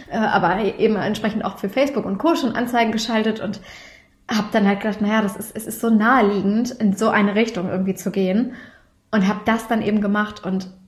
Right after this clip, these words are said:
darüber konnte ich dann halt sprechen. So, das war Ende zwanzig achtzehn und seitdem ist es quasi wirklich f-, für mich ja eigentlich von, von Stunde Null, beziehungsweise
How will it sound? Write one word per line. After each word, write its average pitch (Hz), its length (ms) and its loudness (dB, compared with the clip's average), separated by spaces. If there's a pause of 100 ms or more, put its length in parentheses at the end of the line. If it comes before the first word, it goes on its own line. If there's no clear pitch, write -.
(140)
darüber 226 380 6
konnte 220 240 0
ich 214 80 -6
dann 208 160 -4
halt 202 100 -4
sprechen. 185 480 -8 (280)
So, 226 280 4
das 240 180 4
war 277 140 6
Ende 302 160 8
zwanzig 285 420 2
achtzehn 247 460 0
und 233 260 -4
seitdem 240 680 2 (280)
ist 240 200 -2
es 240 180 -6
quasi 214 400 0
wirklich 247 380 2
f-, - 300 -12
für 214 140 4
mich 240 220 6
ja 226 120 2
eigentlich 220 280 2
von, 208 540 -2
von 196 400 -4
Stunde 220 480 6
Null, 254 340 8
beziehungsweise 208 640 0